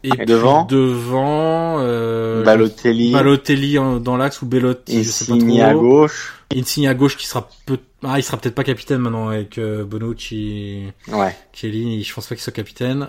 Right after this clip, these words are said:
Speaker 1: Euh,
Speaker 2: Et à droite.
Speaker 1: puis, bah, à droite, à droite, à droite, t'as le choix entre Chiesa et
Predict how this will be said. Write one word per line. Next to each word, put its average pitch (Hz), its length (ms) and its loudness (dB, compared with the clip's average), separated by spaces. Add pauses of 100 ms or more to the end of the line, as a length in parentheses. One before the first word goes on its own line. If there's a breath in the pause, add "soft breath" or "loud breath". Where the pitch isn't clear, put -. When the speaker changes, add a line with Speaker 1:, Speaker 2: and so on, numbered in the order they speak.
(180)
Speaker 1:
Euh, 104 580 -10 (120)
Speaker 2:
Et 117 140 -4
à 104 80 0
droite. 113 400 4
Speaker 1:
puis, 120 300 -8
bah, 101 280 -14
à 98 60 -16
droite, 98 380 -16
à 107 40 -14
droite, 107 280 -16
à - 20 -10
droite, 123 400 -4
t'as 127 80 0
le - 60 -2
choix 143 160 -4
entre 139 200 -4
Chiesa 135 520 -4
et 113 240 -6